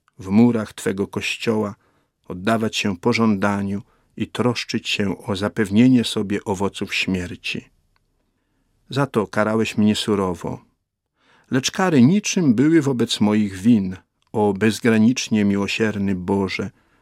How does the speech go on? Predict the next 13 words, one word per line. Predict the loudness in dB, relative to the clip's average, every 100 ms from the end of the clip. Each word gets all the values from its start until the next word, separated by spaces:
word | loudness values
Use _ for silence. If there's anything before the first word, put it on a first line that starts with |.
| _
ucieczko | -8 0 0 0 -8 -4
moja | -2 -2 -4
przed | -6 -8 -6
strasznymi | -8 -4 -4 -2 2 2 4 2
niebezpieczeństwami, | 0 -2 -6 -8 -6 -2 -2 -4 -4 -2 0 0 -2 _ _ _ _ _ _
wśród | -2 -2 -2
których | 0 2 2
się | 2 4 4
błąkałem | 4 2 2 0 0 0 0
z | -2
dumnie | 0 0 2 0 0
podniesioną | -2 0 0 0 0 -2 -4
głową, | -4 2 2 2 -4